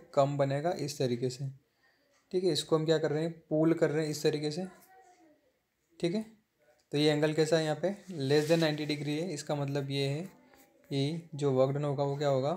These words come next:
पॉजिटिव होगा, ठीक है। When a gas filled in a circular, in a cylindrical fitted with a movable piston is allowed to expand, the work done by the gas is positive।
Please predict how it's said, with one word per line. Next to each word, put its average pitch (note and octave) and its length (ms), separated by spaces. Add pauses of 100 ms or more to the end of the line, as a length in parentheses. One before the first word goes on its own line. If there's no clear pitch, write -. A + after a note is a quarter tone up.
(160)
पॉजिटिव B2+ 460 (340)
होगा, A#2+ 280 (840)
ठीक D#3+ 120
है। F3 120 (580)
When E3 280
a F3+ 80 (220)
gas E3 280 (420)
filled D#3+ 400 (960)
in D#3+ 80
a D#3 120
circular, D#3 500
in D#3 160
a D#3 140
cylindrical D#3 560 (200)
fitted D3+ 520
with C#3 140
a D3+ 100
movable C3+ 840 (400)
piston C3+ 560 (720)
is D3 120
allowed D3 360
to D#3 100
expand, C#3 760
the C3+ 160
work D3+ 220
done D#3+ 180
by D3 220
the D3 140
gas C#3 280
is - 80 (100)
positive। A#2 420